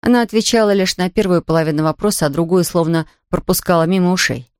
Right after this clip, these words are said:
«Вы даже не представляете, какая вы миленькая с распущенными волосами. Ах, тетя,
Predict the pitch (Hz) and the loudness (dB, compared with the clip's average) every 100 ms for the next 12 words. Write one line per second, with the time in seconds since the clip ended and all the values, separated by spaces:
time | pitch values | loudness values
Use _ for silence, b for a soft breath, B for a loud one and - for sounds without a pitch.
0 | _ _ _ _ _ - 285 269 277 277 | _ _ _ _ _ 0 2 4 2 2
1 | 285 302 302 330 311 214 226 - 247 240 | 0 0 2 2 2 -2 -4 0 0 2
2 | 269 285 254 233 240 262 - 262 - 262 | 4 4 2 -2 -2 -2 -2 -4 0 0
3 | 269 285 285 269 247 247 _ _ _ - | 2 2 2 0 0 -4 _ _ _ 0
4 | 311 311 - 302 277 - | 0 0 0 0 0 -2